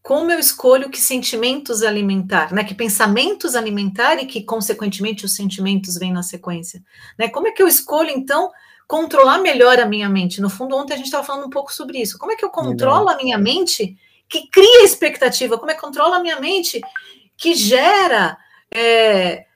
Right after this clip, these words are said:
Speaker 1: né, então, v-, vamos, vamos falar aqui de meritocracia, né, ciclo de meritocracia, né, no
Speaker 2: Sim.
Speaker 1: digi a gente tem dois ciclos de meritocracia,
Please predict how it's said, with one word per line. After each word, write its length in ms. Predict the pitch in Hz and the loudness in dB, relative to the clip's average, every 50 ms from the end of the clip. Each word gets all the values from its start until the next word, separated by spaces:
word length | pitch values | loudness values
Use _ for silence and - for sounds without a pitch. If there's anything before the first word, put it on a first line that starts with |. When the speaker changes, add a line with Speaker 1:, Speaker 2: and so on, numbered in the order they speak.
| _ _ | _ _
Speaker 1:
né, 160 | - 247 285 | -2 -2 0
então, 260 | 277 269 277 262 254 - | 2 4 4 4 4 2
v-, 200 | 180 208 208 185 | 2 2 4 4
vamos, 280 | 214 233 269 269 269 - | 4 2 2 0 -4 -4
vamos 240 | 190 226 233 233 - | -2 -2 -2 0 0
falar 160 | 262 233 226 | 0 2 2
aqui 200 | 220 - - 247 | 0 -2 -6 -8
de 340 | 220 214 226 233 240 233 214 | -6 -4 -4 -2 -2 -2 -2
meritocracia, 960 | 208 220 269 285 269 - 277 262 262 262 254 - - - 160 151 156 170 - _ _ | 2 2 2 2 2 -2 -4 -2 0 0 0 0 0 -2 -4 -10 -12 -14 -16 _ _
né, 160 | _ 180 208 202 | _ -4 -2 -2
ciclo 440 | 196 - - 370 381 370 349 339 | 0 2 4 6 6 6 4 0
de 100 | 320 302 | 0 -2
meritocracia, 840 | 294 294 277 285 277 - 254 - 240 233 - - - 175 160 160 180 - _ _ _ _ _ - - | -4 -4 -4 -4 -4 -6 -6 -4 -4 -4 -4 -2 -4 -4 -6 -6 -12 -16 _ _ _ _ _ -10 -4
né, 140 | 165 180 131 | 0 4 4
no 120 | 123 127 | 6 6
Speaker 2:
Sim. 60 | - | 4
Speaker 1:
digi 240 | - - 285 269 - | 4 0 -2 -4 -6
a 40 | - | -6
gente 160 | - - - | -8 -8 -8
tem 140 | - 262 254 | -6 -6 0
dois 220 | - 277 330 349 - | 2 2 2 4 2
ciclos 360 | - 302 269 269 262 262 247 | 0 -2 -4 -6 -6 -6 -6
de 60 | 254 | -4
meritocracia, 840 | 240 247 240 240 - 233 - 233 240 240 - - 175 175 196 - | -4 -6 -6 -6 -8 -10 -8 -6 -6 -6 -8 -8 -10 -12 -12 -14